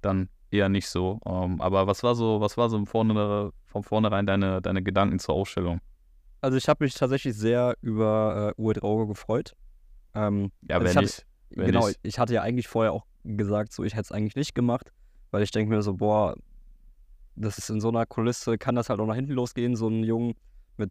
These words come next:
Speaker 2: mit gerade siebzehn geworden, da vielleicht, ähm, wirklich komplett ins kalte Was-, Wasser zu schmeißen. Aber man hat dann gesehen, auch, auch vorher hat man schon den Eindruck gehabt, dass, ähm, der, glaub ich, einen relativ kühlen Kopf hat für seine siebzehn Jahre. Und, äh, er hat's ja dann auch gezeigt,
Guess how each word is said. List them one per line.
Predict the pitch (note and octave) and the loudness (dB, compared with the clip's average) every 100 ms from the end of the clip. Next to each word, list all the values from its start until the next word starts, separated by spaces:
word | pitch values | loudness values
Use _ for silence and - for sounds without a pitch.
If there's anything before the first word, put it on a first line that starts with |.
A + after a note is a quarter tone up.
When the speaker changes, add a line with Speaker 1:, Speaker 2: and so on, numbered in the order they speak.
| - | -4
Speaker 2:
mit | G#2+ - _ _ - | -6 -6 _ _ -4
gerade | G#2 A2 | 0 0
siebzehn | G2+ B2+ - A#2 | 0 -4 -4 -2
geworden, | A2 G2+ G#2 G#2+ G#2+ | 0 0 0 0 2
da | G#2 | 0
vielleicht, | G2 - G2+ G#2 - - | 0 0 0 0 -2 -2
ähm, | G#2 G#2 G#2 | 0 0 -2
wirklich | G2+ G#2 - | -2 -4 -4
komplett | G#2 G#2 | -2 -4
ins | G2+ | -4
kalte | - G#2+ G#2+ | -4 -2 -2
Was-, | A#2 - | -4 -6
Wasser | G#2+ A#2+ | -6 -4
zu | - | -6
schmeißen. | - A2 A2 A2 A#2 - - _ - - - - - | -6 -2 -2 -2 -6 -8 -16 _ -20 -20 -20 -20 -8
Aber | G#2+ G#2+ A2 G#2+ | -2 2 2 2
man | G#2+ | 2
hat | A2 A2 | 0 0
dann | G#2+ G#2+ | 0 0
gesehen, | G#2 A2 A2+ | 0 0 0
auch, | - G#2 - - - - | -2 -4 -4 -12 -20 -10
auch | G2+ | -10
vorher | - A2 A2+ | -2 2 2
hat | A#2 | 0
man | G#2+ | -4
schon | - | -4
den | G2 | -4
Eindruck | A2 G#2+ | -4 -2
gehabt, | G#2+ A2 - | -2 -2 -4
dass, | G2+ - G2+ | -6 -6 -4
ähm, | G2+ G2 F#2+ F#2+ - - - | -2 -2 -2 -6 -10 -20 -8
der, | G2 | -2
glaub | G2+ G#2 | 0 0
ich, | - | -2
einen | - | -4
relativ | G#2+ - A2+ | -4 -2 -6
kühlen | - A#2+ A2+ | -4 -2 -2
Kopf | - B2+ - | -2 -4 -2
hat | B2+ | -2
für | - | 0
seine | A#2+ A#2+ A#2+ | 0 0 -2
siebzehn | C3 - A#2+ | -4 -2 0
Jahre. | A#2 B2+ C3+ - - _ - _ - | 2 2 2 -2 -14 _ -20 _ -8
Und, | G#2 G#2 | -4 -2
äh, | G2+ | 0
er | G2+ | 0
hat's | A2 - | -2 -2
ja | G2+ | -2
dann | G2+ | -2
auch | G2+ | -4
gezeigt, | - G2 G#2+ G#2+ - | -6 -2 0 0 -4